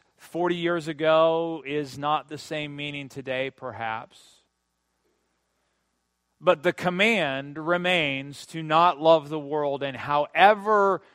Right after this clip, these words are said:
we may particularize it, there is, generally speaking, a very, very important decision for us to make.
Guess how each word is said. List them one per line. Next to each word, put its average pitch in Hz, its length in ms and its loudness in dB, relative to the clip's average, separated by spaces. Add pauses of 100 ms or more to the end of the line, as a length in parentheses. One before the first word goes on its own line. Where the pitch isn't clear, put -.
(160)
we 190 340 -4
may 180 340 0
particularize 131 1300 -4
it, 127 260 -8
there 151 260 0
is, 151 500 -4 (100)
generally 160 640 -6
speaking, 117 680 -16 (1000)
a 135 140 -2
very, 123 720 -4
very 123 640 -6
important 113 500 -14
decision 107 460 -16
for 101 220 -18
us 101 180 -14
to 117 120 -20
make. 104 280 -20